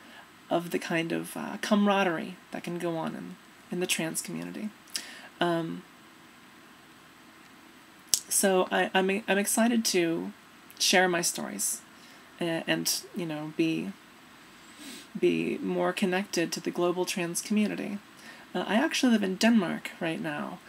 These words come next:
although I'm from Washington State. Um, and when I got here,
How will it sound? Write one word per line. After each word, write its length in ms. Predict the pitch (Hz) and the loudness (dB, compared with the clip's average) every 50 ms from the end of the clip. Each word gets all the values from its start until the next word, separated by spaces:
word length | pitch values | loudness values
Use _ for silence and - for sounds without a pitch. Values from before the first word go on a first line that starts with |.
| - - - - - | -20 -20 -16 -2 0
although 220 | 170 175 185 175 | 2 2 4 2
I'm 120 | 170 170 175 | 2 0 -2
from 540 | - - 180 175 170 165 165 160 175 185 - - - - 233 | 0 0 0 2 2 0 -2 -4 -4 -8 -12 -16 -14 -8 -2
Washington 460 | 175 175 170 180 - 180 170 165 165 | 0 0 0 2 0 -2 -2 -2 -2
State. 440 | - - - 147 147 - - - - - - - - - - - - - - - - - - | -4 -4 -4 -4 -6 -6 -10 -12 -16 -16 -20 -20 -20 -20 -20 -20 -20 -20 -20 -20 -20 -6 -4
Um, 520 | 170 165 165 165 165 165 160 160 165 170 - - - - - - - - | -2 -2 -2 -2 -2 -4 -6 -8 -10 -12 -14 -18 -12 -12 -12 -12 -6 -2
and 180 | 180 180 175 175 | -2 0 2 2
when 80 | 180 | 2
I 120 | 170 175 180 | 2 2 2
got 260 | 170 202 233 285 254 | 4 4 4 4 4
here, 460 | 220 - 190 170 165 165 - 180 180 | -2 -2 -2 -2 -2 -2 -6 -8 -10